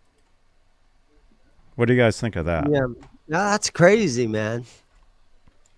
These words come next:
Speaker 2: Dave just doesn't look right back there, does he? I'm just not used to seeing that.
Speaker 1: Well, I
Speaker 2: It's
Speaker 1: mean, he
Speaker 2: kinda
Speaker 1: looks like a
Speaker 2: shocking.
Speaker 1: Uh-huh.
Speaker 2: He looked like a rocker.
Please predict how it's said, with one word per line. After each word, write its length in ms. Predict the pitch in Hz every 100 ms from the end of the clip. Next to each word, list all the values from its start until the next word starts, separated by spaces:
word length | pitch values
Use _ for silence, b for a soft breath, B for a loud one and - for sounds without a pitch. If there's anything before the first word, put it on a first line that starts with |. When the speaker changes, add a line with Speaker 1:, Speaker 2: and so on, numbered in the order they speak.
| _ _ _ -
Speaker 2:
Dave 260 | 180 240
just 220 | 254 214
doesn't 320 | - 214 185 180
look 200 | 190 156
right 280 | 135 113
back 280 | 101 110 98
there, 200 | 113 110
does 280 | 98 127 107
he? 200 | 107 - _ _ _ -
I'm 60 |
just 200 | 117 -
not 220 | 180 160 135
used 220 | 143 -
to 80 | -
seeing 360 | - 143 107
that. 240 | 92 92 - _ _ _ _ _ _ _ _ _ _ _ _ _
Speaker 1:
Well, 200 | 208 214
I 20 | 180
Speaker 2:
It's 100 | 190
Speaker 1:
mean, 100 | 160
he 40 |
Speaker 2:
kinda 120 | 160
Speaker 1:
looks 120 | -
like 80 | 240
a 40 | 151
Speaker 2:
shocking. 480 | 175 165 127 104 95 _ _ _ _ _ _ _ _ _ _ _ _ _ _
Speaker 1:
Uh-huh. 380 | 123 120 135 156 170
Speaker 2:
He 40 |
looked 220 | 175 226
like 160 | 247 220
a 60 | 196
rocker. 600 | 165 214 226 180 170